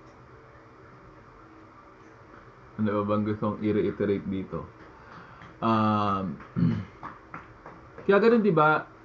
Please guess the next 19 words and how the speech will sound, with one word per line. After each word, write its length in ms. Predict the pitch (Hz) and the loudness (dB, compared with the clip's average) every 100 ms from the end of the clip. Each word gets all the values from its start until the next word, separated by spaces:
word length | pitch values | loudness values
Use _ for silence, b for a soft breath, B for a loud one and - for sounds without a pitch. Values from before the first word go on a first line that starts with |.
| - | -2
Ah, 320 | 180 165 127 - - | 2 2 0 -4 0
ako 160 | 240 | 2
naranasan 640 | 226 208 202 190 185 180 170 | 4 4 2 2 2 2 0
ko 160 | 170 | 2
rin 160 | 165 160 | 2 0
yung, 60 | 143 | -2
ano 100 | 139 | -2
eh, 240 | 127 120 | 0 0
yung 480 | 127 123 123 120 85 - - - - 143 | 0 0 0 -2 -4 -10 -20 -20 -12 -4
nalaman 480 | 147 151 151 147 | 0 2 2 2
ko 160 | 143 147 | 0 0
rin 80 | 143 | 0
yun 80 | 135 | 0
sa 80 | |
isang 240 | 131 - 131 | 0 0 -4
supervisor 560 | - 139 127 120 131 | -2 -2 0 0 0
ko 80 | 123 | 0
dati 240 | 113 110 110 | 0 -2 -4
sa, 160 | 117 | -4